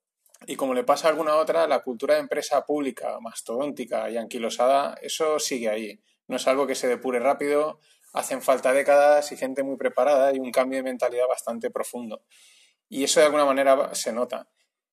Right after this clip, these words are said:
Y ahí es donde a mí no me convence Payete. En una entrevista publicada hace unos meses pa-, en el X L semanal, el tío llegaba y decía que estaba encantado con cobrar lo mismo ahora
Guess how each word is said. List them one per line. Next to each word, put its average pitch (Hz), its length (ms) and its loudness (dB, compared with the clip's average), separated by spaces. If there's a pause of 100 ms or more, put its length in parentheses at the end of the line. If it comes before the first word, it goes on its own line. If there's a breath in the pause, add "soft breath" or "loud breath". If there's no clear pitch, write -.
(380)
Y 147 180 0
ahí 139 160 6
es 180 100 2
donde 151 200 0
a 135 60 0
mí 139 100 -2
no 135 80 0
me 127 100 2
convence 120 420 -2
Payete. 117 460 -4
En 113 80 -8
una 131 120 -4
entrevista 139 440 -2
publicada 135 460 2
hace 131 340 0
unos 127 260 -4
meses 127 480 -6
pa-, 113 200 -8
en 110 80 -12
el 110 220 -10
X 117 260 -6
L 127 120 -6
semanal, 139 640 -4 (540 loud breath)
el - 100 -14
tío 135 160 0
llegaba 139 320 6
y 139 40 2
decía 139 420 0
que 139 80 -4
estaba 135 240 2
encantado 135 540 2
con 110 160 -4
cobrar 120 320 2
lo 139 100 2
mismo 139 320 -4
ahora 139 400 0